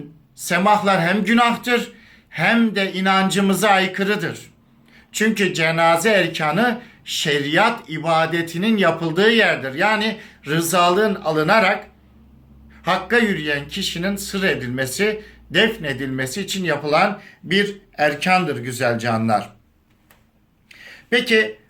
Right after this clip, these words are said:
Kur'an'da cenaze erkanı var mıdır? Güzel canlar, Kur'an-ı Kerim'de cenaze erkanı geçmez. Kur'an-ı Kerim'de geçmediği için de İslam aleminde hakka yürüyen canlarımıza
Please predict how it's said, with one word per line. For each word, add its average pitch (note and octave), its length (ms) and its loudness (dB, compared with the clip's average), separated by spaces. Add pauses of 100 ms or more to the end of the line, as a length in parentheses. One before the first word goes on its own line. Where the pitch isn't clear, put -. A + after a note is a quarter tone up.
(100)
Kur'an'da G#3+ 440 2
cenaze F3 480 0
erkanı D#3 440 0
var C3+ 160 4
mıdır? D3 400 -2 (260)
Güzel F3 280 -2
canlar, B2+ 420 -2 (340)
Kur'an-ı F3 480 -2
Kerim'de C3 460 -4
cenaze C#3 460 -2
erkanı B2+ 440 -4
geçmez. B2 680 -8 (400)
Kur'an-ı F#3+ 480 0
Kerim'de C#3+ 440 -6
geçmediği E3+ 680 -2
için A#2+ 340 -4
de G3 220 2 (240)
İslam F#3+ 640 0
aleminde B2 880 0 (180)
hakka A3 440 -2
yürüyen C3 500 -4
canlarımıza C#3 960 0